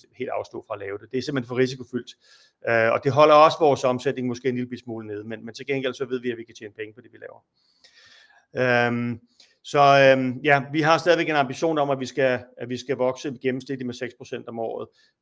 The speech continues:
øh, og vi skal havne på en ebit-margin på seks til otte procent. Og seks til otte procent, det er også tidligere sagt, at det er ambitiøst i det her marked. Men det tror vi stadigvæk godt, vi kommer op på, så det betyder, at vi skal lave mellem tretten og sytten millioner, når vi kommer til fireogtyve i, øh, i Concrete. Så vi er på god vej,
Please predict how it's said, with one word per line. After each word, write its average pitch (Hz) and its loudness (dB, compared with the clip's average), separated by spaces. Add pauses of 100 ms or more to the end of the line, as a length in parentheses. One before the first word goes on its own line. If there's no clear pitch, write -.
øh, 113 -4
og 113 -2
vi 110 -14
skal 123 -10
havne 117 -4
på 127 -8
en 123 -8
ebit-margin 117 -8
på - -20
seks - -14
til 123 -10
otte 107 -6
procent. 117 -14
Og 117 -12
seks 143 -4
til 139 -2
otte 123 -2
procent, 123 -10 (180)
det 123 -4
er 113 -2
også 113 -4
tidligere 123 -8
sagt, 110 -8 (120)
at 127 -18
det 131 0
er 113 2 (300)
ambitiøst 123 -8
i 127 -10
det 117 -8
her 117 -8
marked. 98 -6
Men 120 -8
det 139 -10
tror 165 0
vi 156 -8
stadigvæk 147 -2
godt, 135 2
vi 143 -6
kommer 127 -6
op 120 -8
på, 123 -4
så 131 -10
det 127 -6
betyder, 135 -8
at 139 -4
vi 127 -12
skal 131 -6
lave 123 0
mellem 120 -6
tretten 120 -6
og 120 -14
sytten 123 -10
millioner, 117 -10 (380)
når 120 -6
vi 113 -10
kommer 117 -8
til - -20
fireogtyve 113 -12
i, 101 -12
øh, 101 -12
i 107 -20
Concrete. 107 -12 (880)
Så 139 -4
vi 135 0
er 147 0
på 143 -6
god 147 -2
vej, 117 4